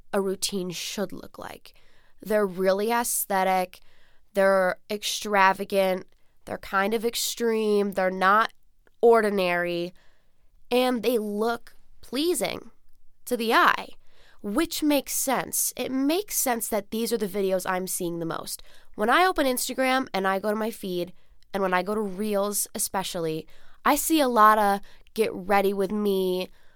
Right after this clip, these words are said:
morning routine, healthy habits videos. And all of them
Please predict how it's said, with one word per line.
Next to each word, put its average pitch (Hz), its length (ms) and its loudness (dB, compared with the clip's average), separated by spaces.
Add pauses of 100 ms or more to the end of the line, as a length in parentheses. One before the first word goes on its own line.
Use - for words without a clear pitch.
(320)
morning 214 420 0
routine, 202 680 -2
healthy 190 420 -6
habits - 600 -4
videos. - 640 -8 (380)
And 240 240 2
all 359 320 6
of 381 140 -10
them 415 300 -4